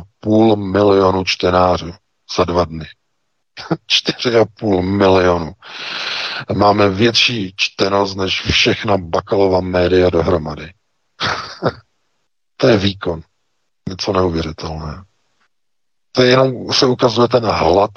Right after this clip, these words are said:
po těch informacích. Hlad. Ta mainstreamová média by se měla stydět, jakým způsobem přináší informace.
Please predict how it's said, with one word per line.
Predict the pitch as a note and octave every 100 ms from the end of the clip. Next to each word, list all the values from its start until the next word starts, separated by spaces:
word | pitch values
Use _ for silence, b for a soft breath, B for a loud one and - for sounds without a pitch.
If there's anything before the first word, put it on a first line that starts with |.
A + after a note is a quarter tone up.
| -
po | G#2
těch | - G#2
informacích. | G2 F2+ G2+ F2+ E2+ - E2+ F2 - -
Hlad. | - F#2 F#2 - _ _ _ B B B B
Ta | -
mainstreamová | G2 A2+ - B2 A#2+ A2+
média | G#2+ G#2+ G#2
by | G2+
se | - G#2+
měla | G2 F#2
stydět, | - - - A2+ F#2 F2 - -
jakým | F2 F#2
způsobem | - - - E2+ D#2+
přináší | - E2 E2 -
informace. | E2 D#2+ E2 D#2+ D#2 - F#2+